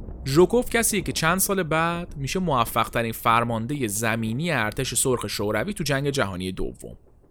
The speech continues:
نیروهای تحت نظر ژوکوف بودن که برلین رو فتح کردن و بعد از اشغال رایشتاگ که ساختمون پارلمان آلمانه، شکست آلمان نازی رو اعلام کردن.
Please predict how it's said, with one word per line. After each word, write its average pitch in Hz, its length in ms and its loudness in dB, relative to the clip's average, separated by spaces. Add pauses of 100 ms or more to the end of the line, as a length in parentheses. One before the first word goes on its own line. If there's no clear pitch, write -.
(640)
نیروهای 190 340 6
تحت 165 280 4
نظر 120 300 4
ژوکوف 127 520 8
بودن 98 380 2
که 92 400 -2
برلین 113 340 2
رو 113 60 0
فتح 165 380 2
کردن 185 420 4
و 180 240 2
بعد 165 280 4
از 135 180 2
اشغال 113 320 2
رایشتاگ 110 840 2 (420)
که 131 100 -2
ساختمون 127 480 2
پارلمان 117 640 4
آلمانه، 117 840 -2 (280)
شکست - 520 0
آلمان 175 320 4
نازی 151 380 2
رو 143 340 4
اعلام 87 380 -2
کردن. - 440 -10